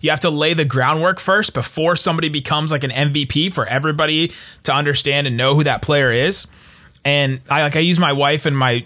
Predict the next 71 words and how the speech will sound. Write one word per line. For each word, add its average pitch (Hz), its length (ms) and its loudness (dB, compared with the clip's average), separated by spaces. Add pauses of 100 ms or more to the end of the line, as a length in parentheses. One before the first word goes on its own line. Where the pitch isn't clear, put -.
my, 123 320 0
uh, 101 240 -2
family 185 380 0
as, 113 100 -2
like, 110 80 -4
a 113 40 -4
litmus 147 360 -2
test. - 340 -6
I 95 120 -6
say, 104 400 -4
"Well, 92 120 -8
do 127 140 -4
you 202 80 0
know 208 100 0
who 208 80 2
Giannis 170 480 0
is?" 85 240 -10
They're 90 140 -18
like, 95 160 -10
"No." 110 240 -4
"Have 110 100 -8
you 147 80 -2
ever 160 120 2
heard 165 40 2
of 175 60 0
the 160 60 -2
Greek 165 220 -2
Freak?" 135 320 -4
"No." 113 460 -4
"Do 139 80 -6
you 143 60 0
know 147 60 4
who 170 60 0
Kawhi 160 460 0
is?" 85 140 -10
Like, 92 160 -10
"No." 107 320 -4
"You 123 80 -6
know 135 200 0
LeBron?" 127 380 0
"Yes, 143 320 -2
I 135 40 -6
know 131 200 -4
LeBron." 110 320 -4
Right? 147 260 0
So 139 300 0 (400)
you 139 80 -2
start, 151 300 0
like, 127 180 -2
trying 143 220 -2
to 123 40 -8
figure 131 200 -2
that 120 120 0
out. 139 220 0
And 117 200 -4 (340)
I 151 40 0
think 185 120 0
they're 190 80 2
starting 175 260 0
to 147 80 -2
push 151 320 -2
Luka 165 320 0
and 135 260 0
definitely 147 340 -2
Zion. 117 360 0
They 151 100 -2
know 160 120 2
who 143 100 4
Zion 117 420 -2
is, 101 220 -10
but 107 240 -6